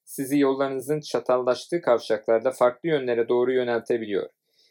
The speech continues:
İpek yolu üzerindeki kervansaraylarda duraksadınız ve daha gün ağarmadan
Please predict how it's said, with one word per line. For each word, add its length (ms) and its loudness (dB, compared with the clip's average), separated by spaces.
İpek 340 2
yolu 360 2
üzerindeki 560 -2
kervansaraylarda 1300 2
duraksadınız 760 0
ve 140 2
daha 180 0
gün 280 -8
ağarmadan 720 2